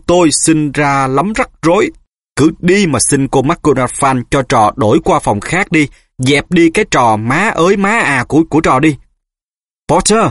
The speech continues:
đừng có lôi má tôi vô chuyện này." "Có chuyện gì vậy?" Ron xuất hiện ở cửa phòng ngủ. Đôi mắt to của nó đảo từ Harry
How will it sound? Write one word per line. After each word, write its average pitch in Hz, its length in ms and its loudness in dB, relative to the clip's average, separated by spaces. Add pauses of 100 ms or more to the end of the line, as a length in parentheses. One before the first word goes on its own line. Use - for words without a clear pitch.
(260)
đừng 156 180 4
có 202 120 2
lôi 214 180 4
má 214 260 0
tôi 226 120 2
vô 202 160 2
chuyện 135 240 -2
này." 143 200 0 (800)
"Có 220 120 2
chuyện 139 260 0
gì 160 120 2
vậy?" 160 320 2 (680)
Ron 110 240 0
xuất - 240 0
hiện 104 300 0
ở 110 160 -2
cửa 110 180 0
phòng 107 260 -4
ngủ. 95 280 -2 (260)
Đôi 123 160 2
mắt 170 220 -4
to 165 280 2
của 127 140 0
nó 143 180 -2
đảo 117 520 -2
từ 117 200 2
Harry 120 540 -2